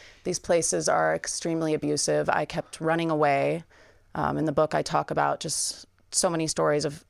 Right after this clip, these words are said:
escaping these places. And, um,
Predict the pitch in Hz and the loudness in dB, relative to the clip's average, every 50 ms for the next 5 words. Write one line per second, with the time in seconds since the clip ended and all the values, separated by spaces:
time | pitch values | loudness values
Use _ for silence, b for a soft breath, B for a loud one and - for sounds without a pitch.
0 | _ - - - - - 165 160 - 160 151 147 147 147 - - 151 143 147 - | _ -4 -4 -2 0 0 0 0 0 0 0 0 0 -2 0 0 0 2 2 2
1 | - 160 151 147 156 175 - - - B B B B B B B B B B B | 2 2 2 2 0 0 0 -2 -2 B B B B B B B B B B B
2 | B B B B - 185 180 170 170 165 160 170 170 170 202 185 160 156 156 156 | B B B B -2 0 2 2 2 0 0 0 -2 -2 0 0 0 0 0 0
3 | 151 156 170 - | 0 -2 -4 -6